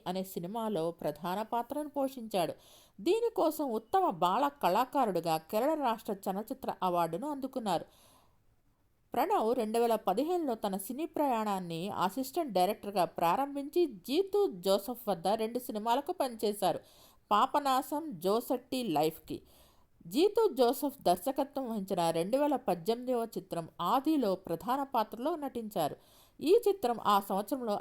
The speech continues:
అత్యధిక వసూలు సాధించిన మలయాళ చిత్రాల్లో ఒకటిగా నిలిచింది.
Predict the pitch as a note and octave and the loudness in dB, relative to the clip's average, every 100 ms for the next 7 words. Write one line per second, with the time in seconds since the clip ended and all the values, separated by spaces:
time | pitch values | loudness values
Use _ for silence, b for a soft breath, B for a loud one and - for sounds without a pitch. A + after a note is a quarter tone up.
0 | - F#3+ - C4+ D4 D#4 B3+ G3 C4+ C4 | -2 -6 -2 -2 0 -2 -2 -2 0 0
1 | B3+ B3 E3+ F3+ F3+ F3+ E3 G#3 E3+ F3+ | 0 0 0 0 -6 -4 -4 -2 0 2
2 | A#3 A#3 G#3+ - E3+ F3 C4 F#3 G3 G3 | 2 0 -6 -2 0 0 -2 -2 -2 -2
3 | D4 A3+ G#3+ F#3 D#3 | -2 -4 -6 -6 -6